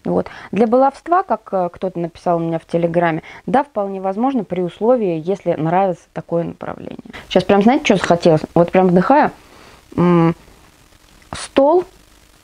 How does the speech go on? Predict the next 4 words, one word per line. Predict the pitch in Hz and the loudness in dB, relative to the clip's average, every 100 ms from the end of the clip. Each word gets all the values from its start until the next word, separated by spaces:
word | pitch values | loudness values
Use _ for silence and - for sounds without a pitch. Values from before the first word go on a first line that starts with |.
| _ _ _ - | _ _ _ 2
деревянный, | 175 214 196 220 285 320 160 156 _ _ _ _ - - - - - - - - - | 4 6 6 4 4 4 2 -2 _ _ _ _ -20 -20 -18 -16 -14 -16 -18 -10 0
а, | - 175 170 170 165 165 165 160 160 156 - _ _ _ _ _ _ _ _ _ - | 4 4 4 6 6 6 4 4 2 -2 -8 _ _ _ _ _ _ _ _ _ -2
рассыпаны | 196 220 - 254 190 | 2 2 2 0 2
ягоды, | 190 226 311 294 165 | 2 4 4 2 0